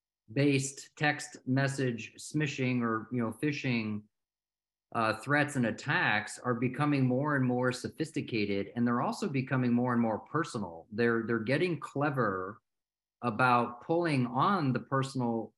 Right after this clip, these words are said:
lever of an individual. You know, they're, they're, they seem to have great timing.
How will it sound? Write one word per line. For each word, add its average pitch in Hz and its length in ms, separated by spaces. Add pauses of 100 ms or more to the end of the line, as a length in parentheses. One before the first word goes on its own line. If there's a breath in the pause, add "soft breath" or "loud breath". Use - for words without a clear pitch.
lever 104 720 (360)
of 123 140
an 127 100
individual. 123 760 (120)
You 123 140
know, 117 180
they're, 117 320
they're, 110 220
they 113 160
seem 160 300
to 135 80
have 135 220
great 131 360
timing. 107 500